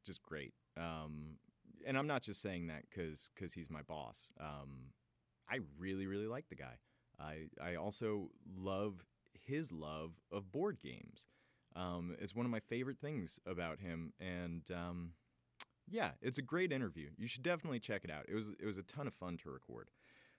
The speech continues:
Um, and just recently I sat down and I recorded one with Dave DeLeon that will come out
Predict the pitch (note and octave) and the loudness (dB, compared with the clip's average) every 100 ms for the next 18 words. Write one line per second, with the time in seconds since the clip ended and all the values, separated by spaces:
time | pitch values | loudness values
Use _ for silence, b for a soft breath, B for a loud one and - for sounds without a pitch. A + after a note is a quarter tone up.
0 | - E2 D#2+ D#2 C2+ C2 _ b b b | -6 -2 0 -2 -4 -10 _ b b b
1 | - G2 F#2+ F2+ F2 - - - B2+ B2 | -2 2 4 2 0 -2 -12 -2 0 2
2 | C3 B2+ D#2+ G2+ F2+ G2+ F#2 F2+ F2+ E2 | 0 0 0 -2 0 0 0 0 0 0
3 | E2 - G2 F2 D#2+ F2+ F2+ E2+ - F2+ | -4 -2 -2 0 -2 -2 0 0 -2 -2
4 | E2+ - F2 F#2+ D#2+ F2 E2 E2+ E2 C#2+ | -2 -2 -2 -2 0 -2 0 -2 -2 -4
5 | A#1 - _ F2 E2+ - D#2 D2 - F2+ | -8 -14 _ -2 -2 -4 -10 -10 -4 -2
6 | D#2 D2 | -2 -4